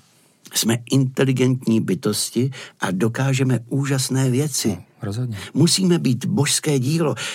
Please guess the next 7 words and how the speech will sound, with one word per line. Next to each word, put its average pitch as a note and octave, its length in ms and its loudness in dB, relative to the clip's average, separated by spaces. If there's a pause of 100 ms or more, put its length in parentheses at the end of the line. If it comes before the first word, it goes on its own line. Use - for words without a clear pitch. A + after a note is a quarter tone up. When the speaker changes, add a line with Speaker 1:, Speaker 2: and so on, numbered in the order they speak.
(100)
Speaker 1:
Jsme C3 260 2
stvoření D3+ 540 2
jako C#3 340 2 (240)
imago D3 480 2
Dei, C#3+ 480 2 (340)
obrazy C3+ 440 2
boží, A2+ 480 0